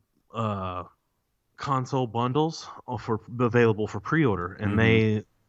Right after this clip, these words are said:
Speaker 1: uh, they were, they made it through, like, the eight o'clock and the eight ten, uh, round. And, but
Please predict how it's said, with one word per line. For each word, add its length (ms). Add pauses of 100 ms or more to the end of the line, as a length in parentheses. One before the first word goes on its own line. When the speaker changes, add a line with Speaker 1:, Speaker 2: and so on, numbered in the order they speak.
Speaker 1:
uh, 100
they 180
were, 420
they 160
made 220
it 140
through, 180
like, 160
the 120
eight 140
o'clock 400
and 160
the 80
eight 240
ten, 400 (800)
uh, 180
round. 540 (140)
And, 520
but 160